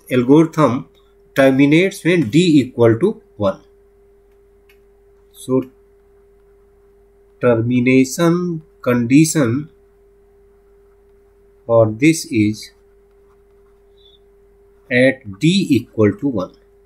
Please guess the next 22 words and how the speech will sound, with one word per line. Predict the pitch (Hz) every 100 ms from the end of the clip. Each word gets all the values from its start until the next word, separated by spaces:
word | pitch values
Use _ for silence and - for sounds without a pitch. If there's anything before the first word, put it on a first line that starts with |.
| _ _ _ -
Note | 135 180 175
that | 196 196 -
at | 143 175 147 104
d | 180 196
equal | 180 - 139 139
to | 175
one, | 139 131 131 180 _ - -
we | 110 175 190
first | - 185 190 104 98
run | 135 175 165
the | 156
algorithm. | 113 98 92 85 - 90 - _ - _ _ _ _ _ _ _ _ _ _ _ - -
When | 147 127
d, | 147 175 180
the | 135 135
value | 131 147 151
of | 139 127
d | 165 135
is | 139 -
first | 143 -
time | 131 139
one, | 131 127 135